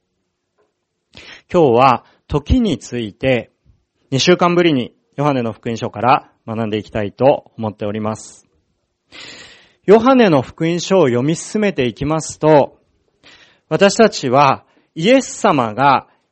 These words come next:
いつもご自分の時というものを見据えながら、ご自分の時ということを意識されながら、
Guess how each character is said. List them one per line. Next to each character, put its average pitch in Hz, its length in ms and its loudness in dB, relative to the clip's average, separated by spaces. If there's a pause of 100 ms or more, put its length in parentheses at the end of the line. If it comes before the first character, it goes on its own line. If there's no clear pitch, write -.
い 269 120 -2
つ 277 220 -4
も 147 220 2
ご 143 180 -2
自 170 220 -4
分 226 300 -2
の 226 140 0
時 254 540 -2
と 165 180 2
い 123 140 0
う 123 60 -2
も 120 140 -6
の 117 200 -6
を 156 300 2 (200)
見 139 160 2
据 202 320 6
え 226 60 2
な 240 120 2
が 196 120 2
ら、 110 200 -2 (600)
ご 165 80 0
自 185 160 2
分 247 200 4
の 240 140 6
時 262 460 -2
と 214 160 2
い 151 80 2
う 131 60 -2
こ 117 140 -10
と 123 120 -8
を 165 300 0 (260)
意 247 120 -4
識 - 300 -6
さ 151 180 -6
れ 180 120 -2
な 196 140 -2
が 170 160 -2
ら、 175 360 4